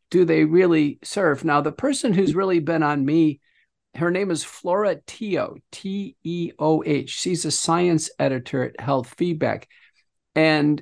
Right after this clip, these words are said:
uh, she was out there in twenty twenty. The Gateway Pundit did an expose on here. Listen to this. Um, she, uh, uh, obtained her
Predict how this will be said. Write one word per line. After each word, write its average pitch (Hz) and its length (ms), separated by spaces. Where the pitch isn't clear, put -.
uh, 143 160
she - 240
was 311 260
out 220 300
there 156 200
in 139 160
twenty 226 440
twenty. 170 580
The 143 60
Gateway 220 460
Pundit 180 600
did 165 320
an 139 280
expose 170 640
on 143 380
here. 120 220
Listen 160 380
to 147 60
this. 123 300
Um, 139 420
she, 240 680
uh, 156 420
uh, 127 200
obtained 214 440
her 190 380